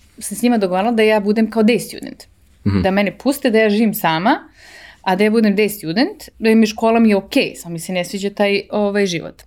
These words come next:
Speaker 1: I, ovaj, i sve sam ja kao to dogovorila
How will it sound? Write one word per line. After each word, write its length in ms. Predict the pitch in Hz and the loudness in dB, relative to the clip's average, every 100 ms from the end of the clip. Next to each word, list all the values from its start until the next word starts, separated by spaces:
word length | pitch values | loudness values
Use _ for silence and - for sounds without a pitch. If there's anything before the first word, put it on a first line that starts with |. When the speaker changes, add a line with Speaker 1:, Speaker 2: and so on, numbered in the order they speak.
| _ - - - _ | _ -20 -20 -20 _
Speaker 1:
I, 160 | - 208 | 0 2
ovaj, 560 | 214 214 208 220 208 - - _ _ _ _ | 4 4 2 2 2 -2 -8 _ _ _ _
i 100 | 190 | -2
sve 160 | 269 | 0
sam 140 | 254 254 | 4 2
ja 80 | 240 | 2
kao 160 | 247 | 0
to 140 | 233 220 | 0 0
dogovorila 600 | 180 165 156 156 226 | 0 0 0 0 0